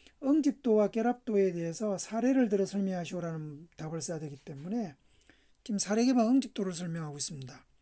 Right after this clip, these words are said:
어, 요 흐름도 신선하면서 괜찮은 것 같습니다. 응집도, 응집도에 대한 정의 나오죠.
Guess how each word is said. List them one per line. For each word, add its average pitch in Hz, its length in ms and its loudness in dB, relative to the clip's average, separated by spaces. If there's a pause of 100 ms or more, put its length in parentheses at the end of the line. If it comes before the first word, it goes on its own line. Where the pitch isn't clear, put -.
(580)
어, 170 200 -6
요 233 160 4
흐름도 196 600 2 (1120)
신선하면서 202 1160 -2
괜찮은 156 600 -8
것 139 80 -12
같습니다. 123 500 -6
응집도, 180 600 -8
응집도에 190 320 -2
대한 170 160 -8
정의 165 180 -6
나오죠. 175 640 -8